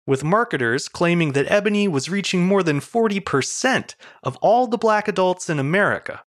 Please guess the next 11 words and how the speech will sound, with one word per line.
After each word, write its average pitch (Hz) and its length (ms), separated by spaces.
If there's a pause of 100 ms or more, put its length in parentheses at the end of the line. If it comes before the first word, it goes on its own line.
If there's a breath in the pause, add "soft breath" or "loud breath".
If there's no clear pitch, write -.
(340)
a 156 80
reach 185 440
that 143 120
exceeded 196 580
that 170 220
of 131 280
any 277 280
other 226 240
general 170 480
interest 156 460
magazine. 170 600